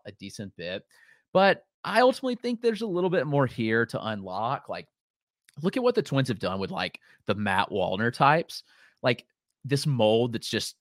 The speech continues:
that strikes out, but also is a big O B P asset. And this is what I think Rosario can honestly be. Like, I really believe that he can be that power guy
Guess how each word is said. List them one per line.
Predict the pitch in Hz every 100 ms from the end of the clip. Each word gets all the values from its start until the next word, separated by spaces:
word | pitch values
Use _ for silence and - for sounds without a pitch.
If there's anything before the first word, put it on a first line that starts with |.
| -
that | 135 -
strikes | - 143 139 147
out, | 101 110
but | 101
also | 92 107 110
is |
a | 104
big | - 98 104 -
O | 107
B | 101
P | - 104 101
asset. | 95 90 - 139 160 - - _ -
And | 185
this | 208
is | 269 -
what | 262
I |
think | 262 240 214
Rosario | 151 139 117 117 131 135
can | 139 120 -
honestly | 92 98 127 - 123
be. | 101 90 117 78
Like, | 87 82 _ -
I | 92 120 151 165 120
really | 117 127 135
believe | 107 95 98 107 123 98
that | 92 90 - _ _ _
he | 123
can | 117 117
be | 107
that | 113 117 -
power | 107 107 120
guy | 101 92 95 92